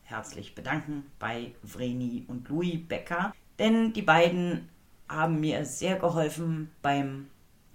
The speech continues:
Firmenwechsel und wir kennen uns, seit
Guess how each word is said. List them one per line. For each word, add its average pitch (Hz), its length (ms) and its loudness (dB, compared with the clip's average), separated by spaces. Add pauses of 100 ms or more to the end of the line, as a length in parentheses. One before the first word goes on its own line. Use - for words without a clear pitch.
Firmenwechsel 190 1120 -2 (760)
und 185 460 0
wir 190 240 0
kennen 190 380 2
uns, 165 580 -2 (840)
seit 156 640 0